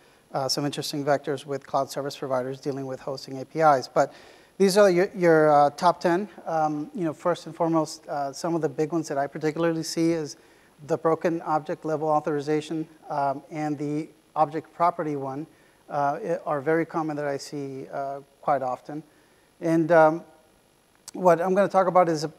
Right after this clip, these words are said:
basically A P I defense in depth approach. It's not the only approach, as, as Jonas know. By the way, huge kudos to Jonas. He, he, uh, uh, collaborated on this demo that I'm gonna give today. So, uh, just thank you, Jonas.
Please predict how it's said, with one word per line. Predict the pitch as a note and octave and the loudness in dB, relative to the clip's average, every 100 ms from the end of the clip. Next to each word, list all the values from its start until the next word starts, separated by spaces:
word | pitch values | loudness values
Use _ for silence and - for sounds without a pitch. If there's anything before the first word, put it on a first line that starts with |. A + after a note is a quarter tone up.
| _ | _
basically | F3+ E3+ G3 E3+ E3 D#3 | -2 0 0 0 0 2
A | F3 E3+ | 0 -2
P | F#3+ | 2
I | F3 | 2
defense | D3+ D3 - E3 D#3+ | 2 -2 0 0 0
in | D#3 | -4
depth | C3+ D#3 D3+ - | -2 -2 -2 -4
approach. | - - E3 - | -6 -4 -4 -6
It's | C3+ | -8
not | D#3+ D3 D#3+ | -6 -6 -4
the | D3 | -6
only | C#3+ C3 | -4 -6
approach, | B2+ D3+ D3+ | -6 -6 -6
as, | C#3+ C3+ - | -8 -14 -14
as | C3+ B2 | -14 -12
Jonas | - C3 B2 | -12 -10 -10
know. | C#3+ C#3+ - - - _ | -8 -8 -8 -16 -20 _
By | E3+ | 4
the | E3+ | 6
way, | D#3 F#3 | 6 4
huge | F#3 F3+ - | 0 -8 -6
kudos | F3 D#3+ D3 | -4 -2 -4
to | D3+ | -8
Jonas. | C#3 C#3 D3 | -8 -8 -8
He, | - D3 F#3 | -8 -10 -10
he, | - D3 D3 C#3+ | -8 -6 -4 -6
uh, | |
uh, | D#3+ C#3 C3 D3 E3+ C3+ | -2 -2 -2 -4 -6 -4
collaborated | - D3+ D3 D3 C#3+ C#3 | 2 2 4 2 2 2
on | C3+ C#3 D3+ | 0 -4 -4
this | D3+ D3 - | -2 -2 -2
demo | D#3 C#3+ | -4 -4
that | C#3 | -6
I'm | C#3 | -8
gonna | C#3 C3+ | -8 -6
give | C#3 C3 | -6 -6
today. | D3 C3 | -8 -8
So, | C#3 - C#3 - _ _ - | -10 -8 -8 -10 _ _ -10
uh, | D3 C#3 | -8 -8
just | D3+ C#3+ - | -10 -12 -14
thank | D#3+ - C3+ | -14 -12 -10
you, | C#3 | -12
Jonas. | B2+ C3 - | -14 -18 -18